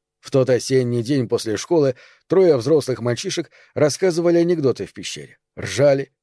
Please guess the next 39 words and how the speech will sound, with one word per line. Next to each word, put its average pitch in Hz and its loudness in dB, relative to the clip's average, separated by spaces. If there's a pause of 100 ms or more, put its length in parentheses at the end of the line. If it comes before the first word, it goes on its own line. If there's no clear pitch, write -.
и 110 0
я 180 4
ржал 156 2
вместе 139 -4
с - -10
ними, 104 -12 (180)
хотя 190 -2
совсем 175 -2
не 131 2
понимал 117 0
их 90 -6
шуток. - -16 (600)
Мы 190 0
вышли 170 2
из 143 2
грота. 95 -10 (580)
В 85 -4
английский 131 0
сад 156 -4
с - -10
мостиком 127 0
через 101 -6
пруд. - -18 (500)
Мостик 180 -2
был 143 2
виден 135 -2
как 175 -6
на 165 0
ладони, 107 -2 (380)
и 107 -6
мы 113 -2
нервничали, 117 0
когда 120 -2
его 110 0
переходили. 92 -6 (440)
Но 208 0
оно 196 0
того 165 -2
стоило. 202 -6